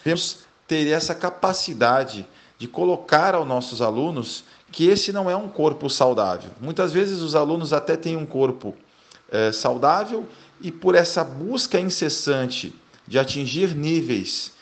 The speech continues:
eh, mais altos e padrões de beleza que a mídia impõe, acabam, eh, treinando de forma errada,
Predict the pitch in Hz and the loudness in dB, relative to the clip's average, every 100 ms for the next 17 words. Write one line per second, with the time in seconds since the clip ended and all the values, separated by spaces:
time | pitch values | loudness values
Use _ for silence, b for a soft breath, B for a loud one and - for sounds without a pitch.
0 | b b 107 113 113 110 107 104 139 175 | b b 0 2 2 0 -2 -4 -4 -4
1 | 117 127 160 165 120 - - - b b | 2 4 4 0 -8 -8 -8 -12 b b
2 | - - 165 165 117 151 196 220 139 135 | -14 0 2 2 2 2 2 -2 -4 -2
3 | 135 127 131 120 120 - 143 127 117 123 | 0 2 2 0 -4 -4 -4 -2 -2 -4
4 | 139 147 190 220 - _ _ _ _ _ | -6 -2 -2 -2 -12 _ _ _ _ _
5 | _ _ - 135 - 139 139 139 180 196 | _ _ -8 -8 0 6 6 6 2 0
6 | - B B B 113 123 117 135 160 151 | -8 B B B 2 2 2 0 0 0
7 | 151 147 135 127 139 135 160 139 127 143 | -2 -2 -6 0 2 2 0 2 2 2
8 | 151 190 | 0 -6